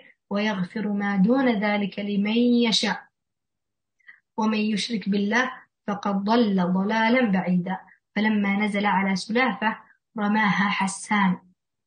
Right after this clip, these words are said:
رماها حسان بن ثابت بأبيات من الشعر، فأخذت رحله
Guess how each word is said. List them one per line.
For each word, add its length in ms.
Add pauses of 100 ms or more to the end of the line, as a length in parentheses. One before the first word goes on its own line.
(340)
رماها 380
حسان 520
بن 160
ثابت 520 (380)
بأبيات 720
من 240
الشعر، 600 (540)
فأخذت 680
رحله 720